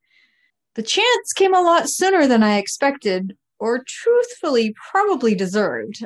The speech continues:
I was all of maybe twenty-five, maybe, and a young woman a couple of years older than me was on probation. My supervisor really wanted to give her one more shot at turning things around,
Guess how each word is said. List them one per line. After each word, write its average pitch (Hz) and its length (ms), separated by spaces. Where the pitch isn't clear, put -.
I 214 140
was 247 140
all 254 320
of 247 160
maybe 214 680
twenty-five, 311 760
maybe, 214 800
and 240 140
a 240 60
young 262 280
woman 254 220
a 233 60
couple 277 300
of 233 100
years 226 280
older 262 320
than 208 160
me 180 200
was 180 180
on 170 180
probation. 196 640
My 202 200
supervisor 233 720
really 220 180
wanted 208 300
to 220 80
give 214 180
her 196 160
one 214 160
more 208 220
shot 196 480
at 196 120
turning 214 280
things 190 200
around, 208 540